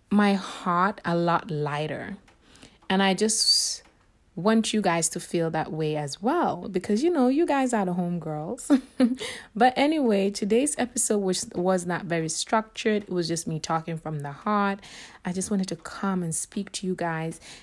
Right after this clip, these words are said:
before I go to bed. As I mentioned before, I have the tendency not to come and speak to you guys when life is, quote unquote, going good or decent. But I come here most of the time when I am, like,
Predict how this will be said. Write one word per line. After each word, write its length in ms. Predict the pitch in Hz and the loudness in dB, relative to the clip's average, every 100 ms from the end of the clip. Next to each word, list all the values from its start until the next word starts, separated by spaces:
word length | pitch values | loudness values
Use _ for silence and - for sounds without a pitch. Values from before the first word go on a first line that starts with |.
| - | -8
before 240 | 175 - 180 | -8 -4 -4
I 80 | |
go 200 | 160 165 | -2 -2
to 80 | 156 | -2
bed. 460 | 143 139 156 151 - - | -4 -2 -2 -2 -6 -6
As 160 | 160 | -4
I 120 | 180 | 0
mentioned 420 | 190 185 185 180 160 | 0 0 0 -4 -6
before, 400 | 160 - 160 156 | -6 -4 -4 -2
I 80 | |
have 280 | 160 175 151 | -2 -2 -4
the 100 | 143 | -8
tendency 880 | - - 165 165 156 - 156 151 165 - - - | -8 -4 -2 -2 -4 -4 -2 -2 -4 -10 -18 -6
not 320 | 160 170 - | -4 -4 -4
to 100 | 165 | -6
come 540 | 160 - - 165 156 | -6 -14 -6 -4 -4
and 240 | 156 147 147 | -4 -6 -8
speak 260 | - 156 - | -8 -10 -8
to 100 | 165 | -8
you 100 | 156 | -4
guys 460 | 156 147 151 - | -4 -4 -4 -4
when 280 | 156 151 147 | -4 -4 -4
life 280 | 147 151 - | -6 -6 -4
is, 180 | 147 - | -6 -4
quote 300 | - 165 160 | -2 -2 -2
unquote, 580 | 156 151 - 151 151 | -6 -6 -6 -6 -6
going 480 | - 151 147 143 151 - - - _ - 139 | -6 -6 -6 -8 -10 -14 -20 -20 _ -10 -4
good 420 | 156 147 147 139 | -2 0 0 -4
or 240 | - 147 139 | -4 -4 -4
decent. 720 | 127 143 139 - 143 139 160 _ - - - _ 147 | -6 -8 -4 -6 -6 -10 -10 _ -20 -20 -20 _ -6
But 760 | 139 151 143 139 - - - - | 0 0 0 -6 -10 -8 -8 -6
I 180 | 165 160 | -4 -4
come 260 | - 165 | -2 -2
here 240 | 165 165 147 | 0 0 -2
most 300 | 143 151 - | -2 -4 -4
of 100 | - | -6
the 80 | 139 | -8
time 260 | 143 139 | -6 -6
when 140 | 135 143 | -6 -6
I 200 | 135 - - | -8 -10 -6
am, 80 | 147 | -4
like, 560 | 139 135 135 - - | -4 -6 -8 -12 -20